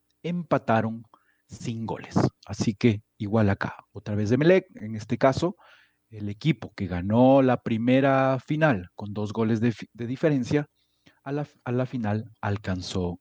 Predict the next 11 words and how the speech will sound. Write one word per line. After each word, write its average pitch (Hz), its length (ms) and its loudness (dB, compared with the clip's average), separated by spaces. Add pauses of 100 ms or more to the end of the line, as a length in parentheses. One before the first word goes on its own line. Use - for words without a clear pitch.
(100)
el 92 200 -12
título. - 560 -16 (480)
Y 220 80 -4
luego 165 500 4 (300)
saltaríamos 120 880 2
a 110 80 0
la 95 140 -2
del 90 200 -8
dos 95 220 -6
mil 131 260 4
diecisiete, 123 840 2